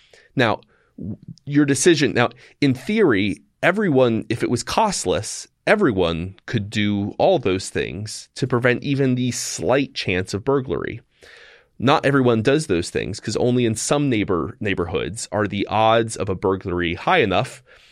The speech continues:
and the homeowner's worries about the risk of burglary high enough, uh, to justify that cost.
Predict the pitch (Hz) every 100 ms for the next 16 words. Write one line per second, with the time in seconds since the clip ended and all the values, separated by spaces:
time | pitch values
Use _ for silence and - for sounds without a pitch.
0 | - - _ - 120 101 95 92 110 98
1 | 95 87 87 85 87 165 120 85 90 78
2 | 76 - - _ 90 73 85 - 82 110
3 | 87 67 60 87 55 60 58 107 - -
4 | - - - - 104 98 95 - 107 120
5 | 113 113 104 92 90 85 - - 73 -
6 | - -